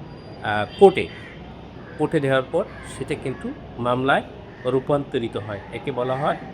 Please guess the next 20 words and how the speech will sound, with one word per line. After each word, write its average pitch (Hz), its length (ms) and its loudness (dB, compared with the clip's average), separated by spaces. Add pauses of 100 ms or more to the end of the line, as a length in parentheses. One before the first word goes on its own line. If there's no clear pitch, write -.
(320)
নন 151 320 8
জিআর 147 300 4
মামলা। 107 400 0 (1400)
অনেক 214 200 2
সময় 214 200 2
দেখা 165 240 2
যায়, 117 200 2
আহ, - 800 2 (160)
কেউ 202 140 12
হারিয়ে 139 400 6
গেছে 110 300 -6 (760)
বা 117 380 4 (840)
কাউকে 135 260 2
অপহরণ 135 540 0
করা 104 180 -2
হয়েছে, 95 340 -8 (600)
সেক্ষেত্রে - 640 0 (240)
পুলিশের 160 380 0
সহযোগিতার 131 760 -4
জন্য 113 300 -2